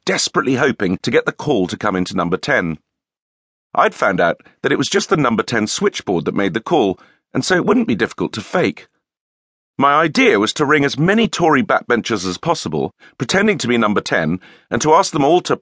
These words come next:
pop over at two P M. The result would be a confused and angry scrum of ambitious, chinless wonders, all trying to get past the plebgate police officers with no record of their supposed appointments.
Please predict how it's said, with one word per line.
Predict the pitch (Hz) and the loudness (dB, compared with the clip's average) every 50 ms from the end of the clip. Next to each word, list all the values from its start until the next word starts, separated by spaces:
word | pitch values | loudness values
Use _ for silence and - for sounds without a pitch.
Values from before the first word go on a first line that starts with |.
| _ - | _ -4
pop | - 185 170 - | -2 -2 -2 0
over | 120 101 92 90 78 113 | 0 0 0 2 2 0
at | - - | -2 -2
two | - - 110 101 | -2 -2 -2 -2
P | - - 131 131 | 0 0 0 2
M. | 143 123 90 82 78 - _ _ _ _ _ _ _ _ _ _ _ - | 2 2 0 -2 -6 -8 _ _ _ _ _ _ _ _ _ _ _ -2
The | 123 | 0
result | 117 123 117 160 170 190 - _ - | 0 2 2 4 2 2 0 _ -2
would | - 113 95 - | -2 -2 0 2
be | 107 104 | 0 0
a | 101 | 0
confused | - - 120 110 - - 151 160 170 165 165 160 - - | 0 -2 -4 -4 -2 -2 -2 0 0 2 0 0 -2 -2
and | 113 101 101 - - | -2 -2 -2 -2 -2
angry | - 175 196 202 170 - 131 123 | -2 0 2 2 2 2 0 0
scrum | - - - - 147 117 87 82 87 82 - | 0 -2 -2 0 0 0 0 0 -2 -4 -4
of | - 90 110 | -4 -2 0
ambitious, | 117 123 123 110 92 151 - - 151 131 - - | 2 2 0 0 0 0 -2 0 -2 -4 -4 -4
chinless | - - - 160 156 156 143 127 - 123 | -6 -2 0 0 2 2 0 -2 -2 -2
wonders, | 113 107 98 90 82 85 82 - - - - - - _ - | 0 0 2 2 0 0 -2 -4 -8 -14 -20 -20 -20 _ -2
all | - 127 151 156 147 | 0 2 2 2 0
trying | - - 135 117 107 | 0 0 0 0 0
to | - | 0
get | 101 117 113 - - | 0 0 0 0 0
past | - 104 92 90 - - | -2 0 0 0 -2 -4
the | 104 | -6
plebgate | - - - 131 120 98 87 78 98 92 90 - - | -6 -4 -2 -2 -2 -2 0 0 0 0 0 -2 -4
police | 113 123 131 139 - - | -2 -2 0 0 -2 -2
officers | 92 82 - 90 80 90 85 85 - - - | -4 -2 -2 -4 -2 -2 -2 -4 -4 -8 -4
with | - 110 92 107 | -4 -4 -2 0
no | 117 131 147 151 143 | 0 2 2 2 2
record | 117 135 135 - - 92 78 76 82 | 2 2 0 -2 -2 -6 -4 -4 -4
of | 82 | 0
their | 90 101 101 | 0 0 0
supposed | - - - - 101 95 87 78 82 80 | 0 -4 -6 -4 -2 -2 -2 -2 -2 -4
appointments. | 95 - - 131 131 131 - - 85 80 - - - - | -4 -4 -2 -2 -2 -2 -2 -4 -6 -6 -6 -8 -14 -20